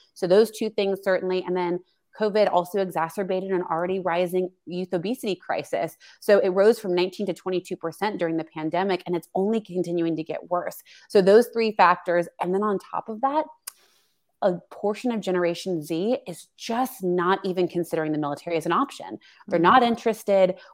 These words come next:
Speaker 1: or it's not something that's even on their radar.
Speaker 2: And is that have to do with a lack of patriotism? And just kinda taking us back to nine eleven,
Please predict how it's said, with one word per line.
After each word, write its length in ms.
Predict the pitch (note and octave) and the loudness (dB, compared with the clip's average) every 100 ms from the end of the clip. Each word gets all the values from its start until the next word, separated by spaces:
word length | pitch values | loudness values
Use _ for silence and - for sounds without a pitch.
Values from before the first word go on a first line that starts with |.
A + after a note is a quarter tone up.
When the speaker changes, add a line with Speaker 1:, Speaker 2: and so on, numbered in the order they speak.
| _ - | _ 4
Speaker 1:
or 400 | A3+ G#3 F3 - _ _ _ - | 6 6 2 -6 _ _ _ -10
it's 120 | - | -6
not 160 | G#3 | -6
something 200 | G#3+ A3 | -4 -2
that's 140 | F#3+ F3+ | -2 -2
even 160 | F3+ | -2
on 140 | E3 D#3 | -2 -2
their 160 | D3 | -2
radar. 520 | C#3 D3+ E3+ - - - _ _ _ _ _ _ | -4 -4 -4 -6 -10 -18 _ _ _ _ _ _
Speaker 2:
And 200 | C4 C4+ - | 0 2 4
is 180 | C4 | 4
that 240 | A#3 C4+ C#4 | 4 4 4
have 180 | D4 C4+ | 0 -2
to 160 | A3+ | -2
do 240 | F#3+ A3 G#3+ | -2 -4 2
with 320 | G3+ G3 - - | 4 2 2 2
a 60 | |
lack 240 | F#3 F3+ F3+ | 6 6 4
of 140 | F3+ | -2
patriotism? 760 | A#3+ B3+ G#3 F3 D#3+ C#3+ F3 E3 | -2 -2 -2 -4 -4 -4 -2 0
And 360 | D#3+ D#3+ F#3 | -2 -2 -6
just 180 | F3+ F#3+ | -6 -4
kinda 220 | - F3 | -4 -4
taking 280 | E3+ G3+ G3 | -4 -6 -4
us 140 | F3+ | -4
back 280 | - E3+ E3+ | 2 4 4
to 280 | - F#3+ F3 | -2 -4 -2
nine 220 | E3 E3 | 0 0
eleven, 500 | D#3+ F3+ F#3+ F3 D#3+ | 4 8 10 8 4